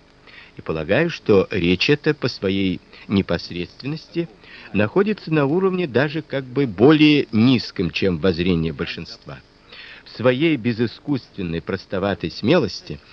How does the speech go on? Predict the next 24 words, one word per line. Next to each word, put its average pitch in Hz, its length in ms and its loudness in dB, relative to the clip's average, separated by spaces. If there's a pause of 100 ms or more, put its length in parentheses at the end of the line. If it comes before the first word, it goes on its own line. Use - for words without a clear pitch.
(240)
в - 60 -14
своей 120 360 4
детской 104 580 2
уверенности 90 880 -8 (380)
она 107 240 0
раскрывает 127 640 -2
нам 117 340 -6 (440)
первичные 139 840 -2
чистые 151 600 0
впечатления 147 920 2
бездумного 113 960 -2
естества. 85 800 -12 (800)
Ибо 101 360 2
вполне 101 420 2
можно 90 300 0
представить 87 580 -2
себе, 87 400 -2 (440)
что - 260 0
врождённой 110 720 2
является 107 640 -4
у 101 40 -2
нас 107 420 -2
боязнь 101 720 0
страданий, 95 760 -6